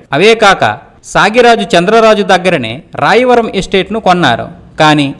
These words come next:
అది లాభసాటిగా లేకపోవడంతో దానిని ఆ తర్వాత ఈస్ట్ ఇండియా కంపెనీ వారికి అమ్మేశాడు. ఈ రెండు ఎస్టేట్లు పోగా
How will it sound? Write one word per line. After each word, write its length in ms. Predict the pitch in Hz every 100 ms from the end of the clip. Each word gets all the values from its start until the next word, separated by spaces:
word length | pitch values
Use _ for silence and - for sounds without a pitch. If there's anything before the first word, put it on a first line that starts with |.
| -
అది 160 | 139 135
లాభసాటిగా 720 | 139 190 226 233 220 220 208
లేకపోవడంతో 840 | 185 185 180 170 147 120 110 120 - _ -
దానిని 400 | 147 185 202 170 170
ఆ 100 | 165
తర్వాత 560 | 165 196 226 151 165
ఈస్ట్ 260 | 196 214 240
ఇండియా 220 | 226 220
కంపెనీ 360 | 220 196 190 185
వారికి 320 | 175 175 214
అమ్మేశాడు. 760 | 170 180 175 123 107 110 - _ _ _
ఈ 120 | 131 131
రెండు 240 | 170 226
ఎస్టేట్లు 480 | 240 233 233 226 208
పోగా 540 | 175 175 156 110 120